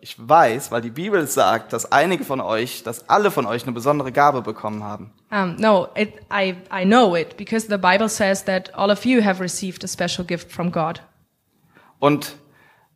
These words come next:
Speaker 1: wir sind oftmals von anderen enttäuscht, weil sie nicht dieselbe Gabe haben.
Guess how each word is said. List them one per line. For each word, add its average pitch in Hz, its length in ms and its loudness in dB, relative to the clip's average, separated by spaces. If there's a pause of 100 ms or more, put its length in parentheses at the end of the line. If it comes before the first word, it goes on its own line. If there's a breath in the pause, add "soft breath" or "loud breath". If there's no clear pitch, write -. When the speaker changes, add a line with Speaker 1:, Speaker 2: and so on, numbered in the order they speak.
(200)
Speaker 1:
wir 135 120 -6
sind 170 160 4
oftmals 190 320 2
von 170 140 0
anderen 175 380 2
enttäuscht, 151 480 2
weil 147 100 4
sie 151 100 0
nicht 202 260 0
dieselbe 156 360 4
Gabe 120 320 0
haben. 110 280 -8